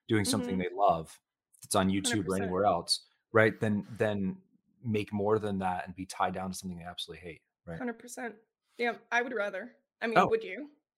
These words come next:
Speaker 1: Oh, I
Speaker 2: Let
Speaker 1: think
Speaker 2: me,
Speaker 1: it, but
Speaker 2: let me turn the tables. Paul Sanders.
Speaker 1: Okay. Talk
Speaker 2: Let
Speaker 1: to
Speaker 2: me
Speaker 1: me.
Speaker 2: turn the tables on you.
Speaker 1: Talk to me.
Speaker 2: So what about you?
Speaker 1: On
Speaker 2: What, what, what is your,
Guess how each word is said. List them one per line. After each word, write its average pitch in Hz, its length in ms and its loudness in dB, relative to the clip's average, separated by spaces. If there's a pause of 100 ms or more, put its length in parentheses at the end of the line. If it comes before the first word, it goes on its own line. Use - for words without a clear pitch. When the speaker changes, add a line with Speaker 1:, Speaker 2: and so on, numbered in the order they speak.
Speaker 1:
Oh, 170 100 10
I 127 60 6
Speaker 2:
Let 135 100 4
Speaker 1:
think 165 120 4
Speaker 2:
me, 233 60 0
Speaker 1:
it, - 100 -6
but - 80 4
Speaker 2:
let 285 100 4
me 349 100 -4
turn 330 180 -4
the 247 100 -2
tables. 208 520 0 (480)
Paul - 160 -2
Sanders. - 640 -8 (340)
Speaker 1:
Okay. 120 260 4 (280)
Talk 117 160 6
Speaker 2:
Let 233 80 10
Speaker 1:
to 233 40 8
Speaker 2:
me 226 60 12
Speaker 1:
me. - 40 8
Speaker 2:
turn 233 180 0
the 185 60 -8
tables - 460 -2
on 127 200 -4
you. 104 140 -10 (300)
Speaker 1:
Talk 101 200 0
to - 80 -10
me. 92 120 -6 (380)
Speaker 2:
So - 120 -8
what 226 100 2
about 220 180 0
you? 254 220 -4 (560)
Speaker 1:
On 101 100 8
Speaker 2:
What, 185 240 8
what, 269 240 2
what 254 220 6
is 277 180 -4
your, 240 680 0